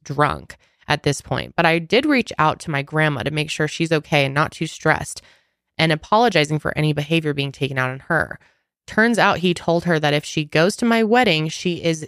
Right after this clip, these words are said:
dead to him as well. This all dies down because my sister's grandma and I all decide to ignore him and not feed into it at all. This week, his wife texted one of my sisters, not me, even though I hadn't blocked them yet,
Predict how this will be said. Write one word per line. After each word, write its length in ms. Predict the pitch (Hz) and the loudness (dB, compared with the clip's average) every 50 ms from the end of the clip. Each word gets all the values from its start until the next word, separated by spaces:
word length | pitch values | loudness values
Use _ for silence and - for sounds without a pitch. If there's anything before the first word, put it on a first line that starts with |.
| - 151 | -14 -2
dead 240 | - 156 165 202 196 | 0 2 2 2 2
to 80 | 233 247 | 0 0
him 340 | 220 185 175 190 185 180 - | 0 0 -2 -2 -2 -2 -2
as 220 | - 156 151 147 151 | -2 -4 -4 -4 -6
well. 540 | 143 147 147 151 143 - - 85 - 165 - _ _ _ _ _ _ _ _ _ | -4 0 0 2 2 0 -2 -4 -6 -10 -12 _ _ _ _ _ _ _ _ _
This 200 | - 202 233 - | 2 2 2 2
all 220 | - 165 190 196 | 2 4 4 4
dies 300 | 185 185 170 170 170 165 | 4 4 4 4 2 2
down 220 | 160 170 156 156 156 | 2 2 2 2 2
because 280 | 151 147 160 151 147 - | 2 2 2 0 0 0
my 180 | 156 143 139 | 0 -2 -2
sister's 680 | 143 - - 175 175 - - - 190 185 185 185 185 180 - - _ | -2 0 0 0 0 0 0 2 2 2 2 2 0 -4 -10 -18 _
grandma 540 | _ - 156 151 151 147 151 147 147 143 139 | _ 0 2 2 2 2 2 2 2 0 0
and 140 | - 143 143 | 0 0 0
I 240 | 143 143 139 139 139 - | 2 2 2 0 0 -2
all 180 | 147 143 151 160 | 0 0 0 0
decide 280 | 170 - - 175 170 165 | -2 -2 0 0 2 2
to 40 | 165 | 0
ignore 300 | 156 151 147 139 139 139 | -2 0 0 0 0 2
him 80 | 139 | 0
and 100 | 139 139 | 0 0
not 220 | 135 135 139 - - | 0 -2 -2 -4 -2
feed 160 | - 143 139 | 0 2 2
into 240 | 135 135 127 - 131 | 2 0 0 -2 -2
it 60 | 131 | 0
at 60 | 139 | 2
all. 360 | 143 143 139 - - - - _ _ _ _ _ _ - | 2 2 2 0 -2 -6 -12 _ _ _ _ _ _ 2
This 240 | 240 339 370 - - | 2 2 2 0 0
week, 380 | 156 143 117 - - - - _ _ _ _ | 0 0 0 -2 -6 -14 -20 _ _ _ _
his 160 | - 190 180 | 0 2 4
wife 180 | 208 240 294 | 4 4 4
texted 420 | - - 240 220 208 - - 196 180 | 2 2 0 0 0 0 -2 -2 0
one 160 | 170 165 160 | 2 2 2
of 60 | 156 151 | 2 0
my 120 | 147 147 | 0 -2
sisters, 600 | 135 - - 170 - - - - - - - - | -2 0 0 -2 0 -2 -4 -6 -6 -8 -8 -4
not 240 | 165 170 190 226 - | 0 0 0 2 2
me, 260 | 190 196 175 147 139 - - | 2 2 2 2 0 -2 -2
even 240 | 151 147 151 147 | -2 -2 0 0
though 100 | 147 143 | 0 0
I 80 | 143 147 | -2 -2
hadn't 400 | 147 147 151 147 147 147 - - | -4 0 0 0 0 0 -2 -2
blocked 320 | - 135 135 135 - _ | 0 0 0 0 0 _
them 200 | - 120 117 117 - - | -6 -8 -6 -8 -10 -10
yet, 500 | - 147 160 170 - 65 104 - - - | -2 2 2 2 2 0 -4 -6 -8 -14